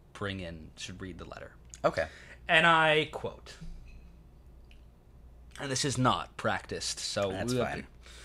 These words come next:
Speaker 1: "Conscript fathers, the two Gordians, father and son, both ex-consuls, one of them your proconsul and the other now your legate, have been declared emperor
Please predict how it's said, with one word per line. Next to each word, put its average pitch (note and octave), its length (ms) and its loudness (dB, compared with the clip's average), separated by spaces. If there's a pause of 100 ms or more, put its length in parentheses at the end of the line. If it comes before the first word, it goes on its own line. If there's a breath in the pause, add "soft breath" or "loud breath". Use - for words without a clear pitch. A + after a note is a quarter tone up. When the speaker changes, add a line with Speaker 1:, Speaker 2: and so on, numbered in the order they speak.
(680 soft breath)
Speaker 1:
"Conscript C4+ 500 8
fathers, A3+ 760 6 (240)
the G3 100 2
two B3 200 6
Gordians, E3+ 640 6
father C#3+ 460 8
and C3 120 4
son, C3+ 440 2 (160)
both F3 340 6
ex-consuls, E3 920 2 (200)
one G#3+ 200 8
of G#3 100 4
them A3 160 4
your G#3+ 100 8
proconsul G#3 840 4
and F#3 120 0
the F#3+ 160 -2
other F#3+ 260 8
now E3+ 200 8
your E3+ 200 6
legate, D3+ 560 2 (340 soft breath)
have A3 140 8
been A3 120 6
declared A3+ 500 8
emperor C3+ 560 0